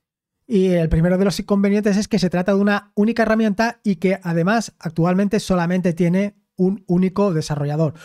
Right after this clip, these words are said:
o por lo menos un desarrollador principal. Y esto es realmente, eh, peligroso, porque si este desarrollador en un momento determinado decide abandonar el desarrollo, pues o bien lo puedes continuar tú o tienes otro problema.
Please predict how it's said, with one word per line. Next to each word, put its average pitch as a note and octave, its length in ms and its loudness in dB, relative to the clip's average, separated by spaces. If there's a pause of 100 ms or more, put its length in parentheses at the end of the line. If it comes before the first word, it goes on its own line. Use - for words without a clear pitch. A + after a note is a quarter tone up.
(140)
o F3+ 80 0
por E3 120 2
lo F3+ 80 2
menos F#3+ 280 0
un G#3 120 2
desarrollador E3 520 0
principal. D3+ 520 -4 (680)
Y F#3 160 2
esto F3+ 240 0
es A3 120 2
realmente, F#3 1040 0
eh, D3+ 60 -2
peligroso, D#3+ 680 0
porque D#3+ 420 -2
si F3 180 -4
este F3 180 0
desarrollador G3 580 0
en E3+ 100 0
un F3+ 60 0
momento F#3+ 280 0
determinado F#3+ 540 0
decide D3+ 640 -2 (280)
abandonar D#3+ 600 -2
el G3 100 0
desarrollo, G#3 560 0
pues E3 400 -2
o D#3+ 140 -4
bien G#3 180 2
lo E3 100 0
puedes F3 220 0
continuar G3 460 0
tú B3+ 240 0 (320)
o C#3+ 440 -2 (180)
tienes F3+ 260 -2
otro D#3+ 160 -6
problema. A#2 420 -10